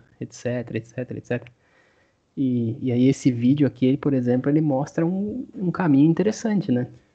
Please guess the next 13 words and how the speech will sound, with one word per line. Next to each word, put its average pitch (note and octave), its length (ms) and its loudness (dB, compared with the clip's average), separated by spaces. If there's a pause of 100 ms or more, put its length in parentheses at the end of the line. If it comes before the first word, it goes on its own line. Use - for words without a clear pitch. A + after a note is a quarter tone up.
(420)
Pelo A2+ 160 0
menos A#2 180 2
a B2+ 80 4
resposta B2 540 0
que - 80 0
ela A#2+ 100 2
tem A#2+ 240 0
pra B2 200 -2
subjetividade A#2 800 0
eu D3+ 80 0
acho D#3+ 200 -4
muito D#3+ 160 -2
legal. D3+ 380 -6